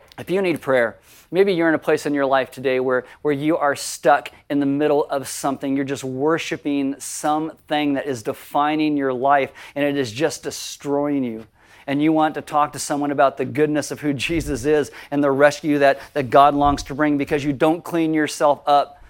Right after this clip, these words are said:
to come to Jesus. We're just all messed up. We come as broken as we are. And He is the one who restores us. And He is the one who gives us grace because we have nothing in ourselves to offer.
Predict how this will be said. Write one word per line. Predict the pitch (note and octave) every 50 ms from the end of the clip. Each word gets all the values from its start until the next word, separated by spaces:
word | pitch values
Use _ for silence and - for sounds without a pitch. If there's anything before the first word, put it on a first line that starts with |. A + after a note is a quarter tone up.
| - - -
to | D3+
come | - - D3+ C#3+
to | C#3 B2+
Jesus. | C3 C#3+ C#3 C3+
We're | D3+ F3 E3
just | C#3 C#3+ - - - _
all | C#3 C#3+ D3 D3+ C#3
messed | C#3 C3+ B2 - -
up. | D#3 C#3
We | C3+ C#3+
come | C3+ - D3+ C#3+
as | B2+ A2
broken | A2 A2 G2+ D3 D3+ D3+ D3 - D3 C#3
as | C3+ C3+ B2+ -
we | C3 B2 A#2
are. | A2 A2+ A2+ A2 - _ _ _ _ _ _ _ _ _ _ _ _ _ _ _ _ _ _ _ _ _ _ -
And | C#3+ C#3
He | B2+ C3+ D3 D3 D3 C#3+
is | C#3+ - C3+ A#2 A2+
the | C#3
one | C3+ C3+ C3 B2
who | C3 B2
restores | B2+ A#2+ - - - C3 A#2+ A#2 A#2 A2
us. | A#2+ G#2 A2 A2+ - - - _ _ _ _ _ _ _ _ -
And | A#2+ A#2
He | A#2+ C#3 D3 D3+
is | D3+ C#3+ A#2 A#2+
the | C#3+ C3
one | C3+ C3+ C3
who | B2 B2
gives | A#2 G#2 B2+ B2 B2 A#2+ A2 -
us | - - B2 A#2 A#2
grace | A2 B2 A2+ A2 G#2 F#2+ - - - - _ _ _ _ _ _ _ _ _ _ _ _ _
because | - C3 C3 C#3+ B2+ A2
we | A#2+ B2+ C#3 C#3+ C#3
have | B2+ B2+ B2+ C3+ B2+
nothing | B2 B2 B2+ A#2+ - - C3+ B2+ B2
in | - C3 B2 B2+
ourselves | B2+ B2 A#2 - - A#2+ A#2 A#2 A2+ -
to | - -
offer. | - B2 A2+ A2+ - - A2 G#2 A2